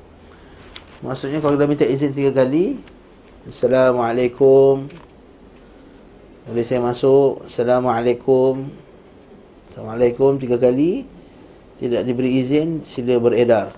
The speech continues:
Farji'. Dia dengar ke, dia tak dengar ke, kita kata, kita kata dia tak nak kita jadi sebagai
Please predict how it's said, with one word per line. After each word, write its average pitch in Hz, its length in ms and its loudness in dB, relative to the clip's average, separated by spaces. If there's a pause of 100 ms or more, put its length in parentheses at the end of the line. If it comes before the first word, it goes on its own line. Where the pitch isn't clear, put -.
(100)
Farji'. 127 440 -4 (1900)
Dia 123 160 -4
dengar 143 480 2
ke, 156 240 0
dia 151 80 0
tak 127 160 0
dengar 147 400 0
ke, 165 160 -2
kita 143 140 -2 (100)
kata, 139 120 -6 (2000)
kita 127 160 -6
kata 131 300 0 (340)
dia 131 160 0
tak 101 160 -6
nak - 160 -6
kita 135 160 -8
jadi 127 240 -4
sebagai 123 400 -4